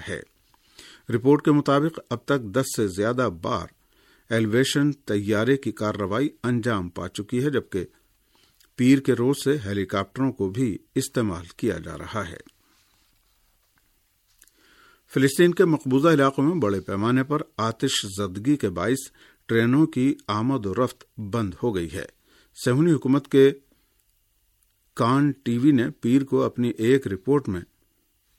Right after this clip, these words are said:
کہا ہے کہ مقبوضہ فلسطین کے شمالی شہر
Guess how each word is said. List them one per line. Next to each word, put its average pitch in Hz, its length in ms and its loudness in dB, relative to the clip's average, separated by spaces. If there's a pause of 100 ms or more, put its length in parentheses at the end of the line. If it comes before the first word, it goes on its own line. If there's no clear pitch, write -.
(580)
کہا 117 260 0
ہے 127 160 2
کہ 151 120 -4
مقبوضہ 110 480 -2
فلسطین 123 480 -2
کے 123 100 -2
شمالی 98 400 -4
شہر 117 340 -2